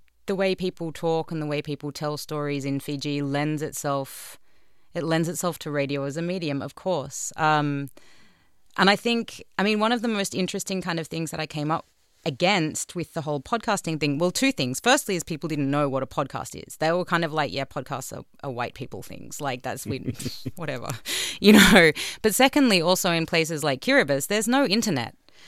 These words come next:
You know, I mean, there is internet. That's an exaggeration. There is internet, but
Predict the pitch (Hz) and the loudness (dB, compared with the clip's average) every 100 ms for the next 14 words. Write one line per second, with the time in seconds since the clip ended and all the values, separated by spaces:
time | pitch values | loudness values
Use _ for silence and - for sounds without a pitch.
0 | - - 165 160 226 233 226 214 202 160 | -14 -2 2 6 6 8 8 8 8 4
1 | 160 139 131 139 135 147 131 131 131 123 | 0 0 0 0 0 -2 -2 -2 -4 -6
2 | - 175 185 175 156 135 - 160 | 4 6 6 4 2 -2 2 2